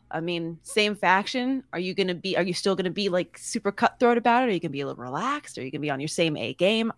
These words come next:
I would imagine so. But it would be pretty incredible to see Marisol play it spectacular. So we'll see what happens there.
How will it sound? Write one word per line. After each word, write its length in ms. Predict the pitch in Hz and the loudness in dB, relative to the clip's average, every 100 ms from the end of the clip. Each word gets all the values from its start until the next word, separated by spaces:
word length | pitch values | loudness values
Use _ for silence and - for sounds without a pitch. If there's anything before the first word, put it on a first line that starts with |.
| - | 4
I 100 | - | 6
would 120 | 175 | 6
imagine 360 | 143 143 208 247 | 2 0 0 2
so. 300 | 277 359 - _ _ _ - - _ _ | 6 6 4 _ _ _ -20 -20 _ _
But 360 | 214 185 170 - _ - | 10 12 10 4 _ -2
it 80 | 196 | 0
would 140 | 190 196 | 0 0
be 120 | 190 | -6
pretty 320 | - 196 170 | -2 -2 0
incredible 380 | 170 175 151 175 | 0 -2 -2 -2
to 80 | 175 | -4
see 180 | 180 | -2
Marisol 440 | 160 151 156 151 147 | -2 0 -2 -2 -2
play 140 | 151 | -2
it 60 | 151 | -2
spectacular. 720 | 147 - 143 147 165 240 269 _ _ _ - | -4 -4 -4 -2 -4 -4 -10 _ _ _ -10
So 520 | - 160 143 139 147 _ _ | 0 2 2 -2 -6 _ _
we'll 140 | 160 | -2
see 200 | 160 175 | -2 0
what 120 | 160 156 | 0 0
happens 420 | 151 - 143 - | -4 -4 -6 -4
there. 420 | 139 139 160 | -2 0 -2